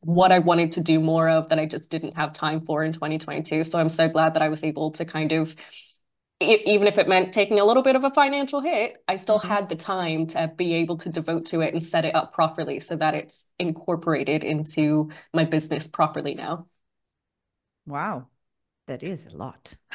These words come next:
Speaker 2: <laughs> How about Jane? How do you feel like the whole year went since probably February or March that you were in the podcast?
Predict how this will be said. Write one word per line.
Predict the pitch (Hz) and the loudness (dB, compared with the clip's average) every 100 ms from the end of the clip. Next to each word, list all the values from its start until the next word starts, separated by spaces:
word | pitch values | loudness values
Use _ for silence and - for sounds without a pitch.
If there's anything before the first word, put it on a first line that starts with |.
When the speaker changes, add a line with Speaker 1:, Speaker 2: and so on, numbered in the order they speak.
| - | -2
Speaker 2:
<laughs> | 294 294 453 - 349 - 311 - - - | 0 4 4 4 0 0 -4 -6 -12 -4
How | 294 | 2
about | 294 247 226 | 6 6 6
Jane? | 285 262 | 4 6
How | 226 | 4
do | 254 | 4
you | 311 | 2
feel | - - 311 269 180 175 - _ _ _ _ | 2 0 6 6 6 2 -6 _ _ _ _
like | 170 196 196 | -2 -2 0
the | 185 | -2
whole | 175 220 208 202 | 0 2 2 0
year | 214 220 196 175 175 _ _ _ 190 | -2 -2 0 -2 -4 _ _ _ 2
went | 233 185 151 | 2 2 -4
since | - - 208 180 - - - | -6 -2 -2 -2 -10 -12 -2
probably | 202 190 190 185 175 175 170 165 165 165 - | 0 2 0 0 0 -2 -2 -4 -4 -6 -8
February | - 180 185 180 180 180 175 | -2 -2 0 -2 0 2 2
or | 165 | 0
March | 170 190 226 - | 2 0 0 -6
that | 196 202 | -8 -6
you | 190 | -8
were | 190 180 | -6 -6
in | 180 | -6
the | 180 | -4
podcast? | 190 214 277 | -6 -6 -10